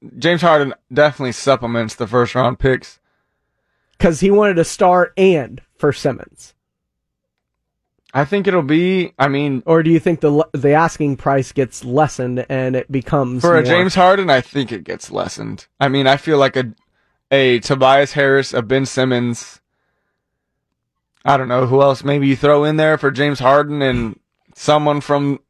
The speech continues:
Speaker 1: the Nets.
Speaker 2: The one issue, though, is Harden does have that player option at the end.
Speaker 1: Mm-hmm.
Speaker 2: He can become a free agent.
Speaker 1: Still.
Speaker 2: Exactly.
Speaker 1: Yeah.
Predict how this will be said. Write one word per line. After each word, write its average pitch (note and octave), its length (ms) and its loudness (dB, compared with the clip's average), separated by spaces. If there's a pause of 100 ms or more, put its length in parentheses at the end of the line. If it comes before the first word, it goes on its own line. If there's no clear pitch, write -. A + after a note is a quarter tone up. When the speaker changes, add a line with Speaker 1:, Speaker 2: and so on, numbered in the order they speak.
(240)
Speaker 1:
the C3+ 140 -4
Nets. D3 500 0
Speaker 2:
The D3+ 140 2
one F#3 320 2
issue, F#3+ 460 0
though, B2+ 300 0
is A#2+ 520 -8 (840)
Harden D3+ 360 0
does D#3 240 0
have D#3 220 0
that D3 180 0
player D#3 280 2
option D#3+ 360 0
at B2 140 -6
the B2+ 140 -6
end. A#2+ 300 -8 (140)
Speaker 1:
Mm-hmm. B2+ 280 -4 (720)
Speaker 2:
He D3 220 0
can F3+ 380 2
become E3+ 320 0
a D3 60 -2
free E3 340 2
agent. D#3 480 0 (420)
Speaker 1:
Still. - 520 -4 (1160)
Speaker 2:
Exactly. D3+ 560 -2
Speaker 1:
Yeah. A#2 220 0